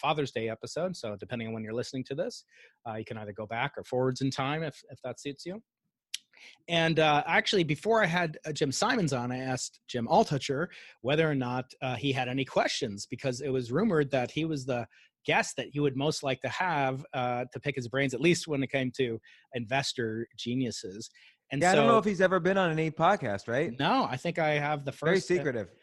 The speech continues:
Speaker 1: Yes, he is. He's very secretive. It was a very intimate interview, very personal, and, uh, I can't wait to share it with the world. Uh, but so I checked that off the box. Now James said he'd come on the show, and he gave me a question to ask,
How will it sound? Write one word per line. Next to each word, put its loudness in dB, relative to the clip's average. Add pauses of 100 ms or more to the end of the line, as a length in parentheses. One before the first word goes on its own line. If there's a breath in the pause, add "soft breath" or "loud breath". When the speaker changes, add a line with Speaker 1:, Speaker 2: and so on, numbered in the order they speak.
(160 soft breath)
Speaker 1:
Yes, 4
he 4
is. 0
He's -8
very 0
secretive. 0
It -20 (300 loud breath)
was 0
a 2
very 6
intimate 2
interview, 0
very 2
personal, -2
and, -2
uh, 0
I -2
can't -4
wait -4
to -4
share -4
it -6
with -8
the -6
world. 0 (420 loud breath)
Uh, 0
but 0
so 4
I 6
checked 2
that 6
off 6
the 2
box. 6
Now 2
James 2
said 0
he'd 0
come -2
on -2
the -2
show, -2
and 2
he 0
gave 4
me 4
a 4
question 2
to -2
ask, 2